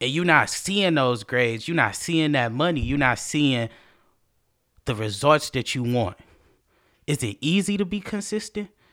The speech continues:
Do we measure consistency by if we're getting closer to the goal or by if we're just keep doing what we're, what we're supposed to be doing?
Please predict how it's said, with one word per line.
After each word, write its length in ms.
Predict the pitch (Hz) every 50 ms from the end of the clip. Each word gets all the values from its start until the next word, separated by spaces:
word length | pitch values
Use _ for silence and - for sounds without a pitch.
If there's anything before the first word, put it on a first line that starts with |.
| _ _ _ _ _ _ _
Do 100 | - 165
we 140 | 190 220 214
measure 320 | 196 190 185 175 - 151
consistency 1040 | 143 - 143 123 110 - - 214 226 226 - 233 233 214 220 - 214 208 214 214 - _ _ _ _ _ _ _ _ _ _ _
by 500 | - 135 123 117 110 107 104 95 98 101 - _ _ _ _ _ _ _ _ _ _ _ _ _ _
if 220 | - 151 143 - -
we're 180 | 131 123 110
getting 360 | 110 101 - 147 165 151 120 110
closer 420 | - - - 139 160 160 - 151
to 140 | - - 135
the 80 | 117
goal 520 | 107 101 127 135 156 165 175 170 147 135 - _ _ _ _
or 160 | - 123 123
by 300 | 113 107 127 120 123 120
if 160 | 117 113 - -
we're 120 | 123 120
just 380 | 113 - 120 120 117 - - - - - - _ _ _ _
keep 280 | - - 175 143 117 117
doing 280 | 131 131 131 120 117
what 140 | 117 117 110
we're, 280 | 104 107 107 104 98 92 _ _ _ _ _
what 160 | _ 123 127 120
we're 120 | 120 110
supposed 460 | - - 107 - - 143 131 123 -
to 60 | -
be 140 | 107 110 110
doing? 320 | 104 113 131 131 110 90